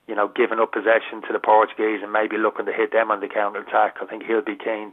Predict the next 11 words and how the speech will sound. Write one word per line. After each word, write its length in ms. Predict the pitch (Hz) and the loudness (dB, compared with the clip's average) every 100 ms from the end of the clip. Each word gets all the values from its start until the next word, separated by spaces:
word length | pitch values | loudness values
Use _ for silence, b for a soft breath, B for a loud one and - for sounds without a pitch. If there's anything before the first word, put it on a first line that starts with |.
| - | -4
to 200 | 104 98 104 101 107 | -4 -4 -12 -20 -6
get, 180 | 113 107 - - | -2 -2 -4 -4
get 140 | 110 | 2
on, 220 | 107 113 - | 2 0 -4
get 160 | - 113 | -4 -2
possession 400 | 107 113 117 113 | 0 2 0 -2
of 60 | 104 | -6
the 100 | - | -2
football, 360 | 117 - 110 107 | -2 2 4 4
maintain 600 | 107 110 104 113 113 113 | 2 -2 -2 -2 -2 -2
possession, 560 | 98 107 104 - 101 | 0 2 0 -2 -8